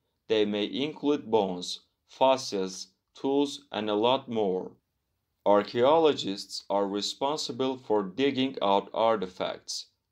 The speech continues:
Anthropologists study an area's culture. Together, they work to create a holistic picture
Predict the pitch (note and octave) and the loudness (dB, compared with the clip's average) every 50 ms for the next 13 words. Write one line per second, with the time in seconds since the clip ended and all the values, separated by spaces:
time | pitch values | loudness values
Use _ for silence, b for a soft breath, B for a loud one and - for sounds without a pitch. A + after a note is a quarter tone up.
0 | _ - G2 G2+ F#2+ - - G#2+ G#2 G2+ - - C#3 C#3 D3+ D#3 D3+ C#3+ A#2 - | _ -6 -4 -4 -4 -2 0 2 2 2 2 2 4 6 6 6 6 4 0 -2
1 | F2+ F2+ F2+ - - - - - - _ _ - - - - C3+ C#3+ D3 D3+ D3+ | -8 -10 -12 -12 -14 -16 -18 -18 -18 _ _ -18 -16 -6 0 0 2 2 2 2
2 | - A#2+ A#2 A#2 - G#2+ B2+ C#3+ C#3+ C#3+ C#3 C#3 C3+ C#3 C#3 - - - A2+ A#2 | 0 0 -2 -4 -4 -2 -2 0 0 0 0 0 0 -2 -4 -8 -8 -4 0 0
3 | A2+ G2+ - - F#2+ F2+ F2+ F2 - _ _ _ _ _ - - F#2+ G2 B2+ B2+ | 0 0 -2 -6 -8 -8 -8 -10 -12 _ _ _ _ _ -16 -10 -4 0 2 2
4 | C3 B2 A2 F#2+ F#2 F#2 F#2 F#2 _ _ _ _ _ _ - A2 A2 A2 A2 A#2+ | 2 2 0 -2 -2 -4 -6 -8 _ _ _ _ _ _ 0 2 4 4 6 6
5 | C#3+ D#3+ D#3+ D#3 - D#3+ D#3+ - - A2+ A2+ A2 A2+ A2+ A2+ F#2 G2+ - - - | 6 6 6 4 -4 -8 -8 -6 -4 0 2 2 0 0 -2 -6 -8 -8 -6 -6
6 | G#2 G#2+ B2 C#3+ D#3+ D#3+ - - D#3 D#3 D3+ - - D3 C#3 C3 C3 - - G#2 | -4 -2 0 0 -2 -2 -4 -6 -6 -8 -8 -8 -6 -6 -6 -6 -6 -8 -6 -4
7 | F#2+ F#2+ F#2 F#2 | -4 -4 -4 -6